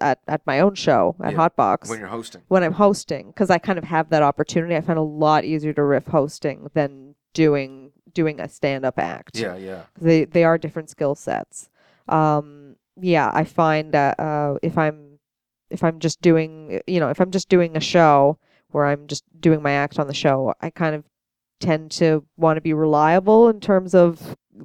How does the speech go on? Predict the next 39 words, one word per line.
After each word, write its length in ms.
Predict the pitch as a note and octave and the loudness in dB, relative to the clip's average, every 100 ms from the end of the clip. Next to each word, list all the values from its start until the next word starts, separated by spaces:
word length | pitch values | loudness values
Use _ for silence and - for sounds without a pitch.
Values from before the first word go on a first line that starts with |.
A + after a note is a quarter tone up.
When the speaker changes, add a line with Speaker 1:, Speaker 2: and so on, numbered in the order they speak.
| F#3+ | -20
Speaker 1:
let's 360 | - D#3+ E3+ - | -14 -4 -4 -4
just 160 | F3 - | -6 0
make 180 | F3 F3 | -2 -2
it 80 | - | -6
be 100 | E3+ | -6
consistent, 680 | F3+ - F#3+ - A#3+ B3 - | -8 -6 -6 0 2 0 0
Speaker 2:
Yeah. 60 | |
Speaker 1:
where 220 | E3 D#3+ D#3 | 2 4 4
I 120 | D#3 | 4
feel 320 | - G3 F3+ | 0 2 4
like 200 | F3 E3 | 4 2
I 80 | E3+ | -2
can 120 | E3+ | -6
kind 180 | E3 E3+ | -8 -6
of 80 | D3+ | -6
play 240 | - E3 D3 | -2 0 2
around 260 | C#3 C3+ | 0 0
a 80 | C#3 | 0
little 160 | C#3+ C#3+ | -2 0
more 160 | C#3+ | -2
being 280 | C#3 C#3+ C3 | -2 -4 -6
a 40 | C3 | 0
host, 420 | D#3+ E3+ - - _ - _ | 2 2 0 -8 _ -20 _
because 200 | F#3+ F#3 | -6 0
I 100 | E3+ | 0
don't 200 | E3 C#3 | 2 0
have 140 | A#2 - | -2 -6
to 80 | |
be 60 | D3 | -4
the 80 | C#3 | -4
funniest 340 | - C3+ B2+ | -4 -6 -6
person 240 | - D3+ D#3 | -4 -2 -2
on 60 | |
the 80 | C#3 | -4
show. 240 | - D3+ | 0 2
I 60 | D3+ | 2
just 160 | - - | 0 -6
have 120 | D3 | -8
to 160 | - | -6